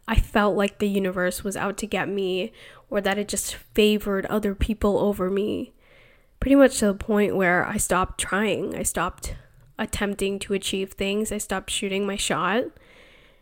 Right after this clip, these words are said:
and my life came to a halt. Just nothing happened. <laughs> Days mushed together because of my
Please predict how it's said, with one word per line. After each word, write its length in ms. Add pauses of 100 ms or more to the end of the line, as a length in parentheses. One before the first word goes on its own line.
(140)
and 140
my 120
life 560
came 400
to 260
a 40
halt. 560 (600)
Just 400 (140)
nothing 1200 (240)
happened. 920 (280)
<laughs> 340
Days 400
mushed 420
together 540
because 420
of 120
my 400